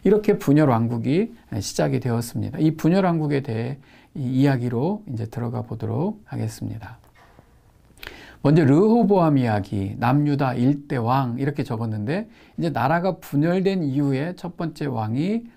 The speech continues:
르호보암, 남유다 왕입니다. 제가 계속 이렇게 기록을 할 거기 때문에 남과 북으로 왔다 갔다 하게 될 겁니다. 솔로몬의 왕이, 솔로몬의 왕을 이어서 그 아들 르호보암이 왕위를 계승하게 됩니다.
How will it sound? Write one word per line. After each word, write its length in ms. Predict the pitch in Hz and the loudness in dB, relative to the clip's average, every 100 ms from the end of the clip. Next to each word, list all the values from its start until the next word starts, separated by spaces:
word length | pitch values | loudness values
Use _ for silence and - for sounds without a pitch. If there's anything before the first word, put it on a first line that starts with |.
| _ | _
르호보암, 1000 | 131 120 147 160 175 156 127 117 104 110 - | -4 -2 0 2 0 0 -4 -4 -6 -10 -8
남유다 800 | 113 131 165 185 165 151 120 113 | -4 -2 0 0 -2 -2 -2 -4
왕입니다. 640 | 110 107 110 110 113 117 - - - | -6 -6 -6 -8 -12 -14 -18 -20 -6
제가 380 | 139 156 156 - | 0 0 0 -2
계속 300 | 151 147 139 | -2 0 2
이렇게 300 | 147 143 135 | 2 0 -4
기록을 600 | - 135 135 127 123 123 - _ | 0 0 0 -2 -6 -10 -16 _
할 180 | - 175 | -10 -4
거기 260 | 156 143 | -2 -2
때문에 540 | 143 110 117 143 147 - _ _ | -4 -4 -2 -2 -4 -8 _ _
남과 440 | - 113 135 143 135 | -2 0 2 0 -2
북으로 560 | - 113 117 120 160 | -4 -2 -2 -2 -2
왔다 260 | 123 - 131 | -4 -4 -4
갔다 240 | 135 135 | -4 -4
하게 160 | 127 117 | -4 -4
될 180 | 110 107 | -6 -4
겁니다. 460 | 131 107 98 127 - _ _ - - | -4 -4 -8 -14 -20 _ _ -20 -20
솔로몬의 500 | - 247 269 247 226 | 0 2 4 4 4
왕이, 760 | 190 127 127 135 131 113 110 127 - _ _ _ | 4 4 4 2 0 -2 -6 -10 -18 _ _ _
솔로몬의 500 | - 240 240 226 208 | -4 2 4 4 4
왕을 340 | 160 120 127 127 | 2 2 0 -2
이어서 340 | 120 117 117 | -2 -4 -8
그 160 | 113 123 | -6 -4
아들 240 | 117 117 | -4 -4
르호보암이 920 | 107 123 160 170 156 117 107 107 139 202 | -2 0 2 0 -2 -4 -4 -4 -4 -4
왕위를 540 | 123 113 123 120 117 | -6 -4 -4 -4 -6
계승하게 500 | 117 113 135 113 107 | -4 -4 -4 -4 -4
됩니다. 480 | 110 110 107 110 | -6 -6 -8 -12